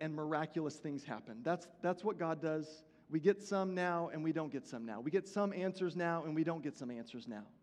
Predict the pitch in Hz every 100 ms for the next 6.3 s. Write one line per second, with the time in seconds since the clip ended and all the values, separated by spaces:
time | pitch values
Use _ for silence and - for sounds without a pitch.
0 | _ - - - 185 175 269 269 240 196
1 | 165 - 185 - - _ _ - _ _
2 | _ 170 214 294 - 233 226 226 175 180
3 | 190 208 214 226 220 220 208 - 185 170
4 | 160 156 165 196 220 226 220 196 190 180
5 | 160 165 151 147 151 151 175 170 160 -
6 | 147 139 117